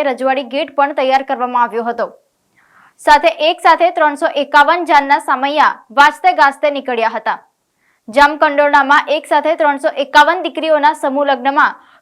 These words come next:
ખુલ્લી જીપ્સીઓ, વિન્ટેજ કાર, ડી જે, બેન્ડ બાજા, ઘોડેસવારી તથા સો જેટલા ઢોલીઓ સાથે પ્રથમ વખત સમૂહ લગ્ન યોજાયા હતા.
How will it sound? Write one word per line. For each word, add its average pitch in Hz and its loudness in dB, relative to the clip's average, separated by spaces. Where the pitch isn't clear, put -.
ખુલ્લી 339 -2
જીપ્સીઓ, 320 0
વિન્ટેજ 277 -2
કાર, 277 2
ડી 254 -8
જે, 339 2
બેન્ડ 285 -2
બાજા, 294 2
ઘોડેસવારી 269 -4
તથા 269 0
સો 330 4
જેટલા 359 2
ઢોલીઓ 302 -2
સાથે 302 0
પ્રથમ 302 -2
વખત 302 -2
સમૂહ 277 -2
લગ્ન 254 -2
યોજાયા 226 -2
હતા. 214 -6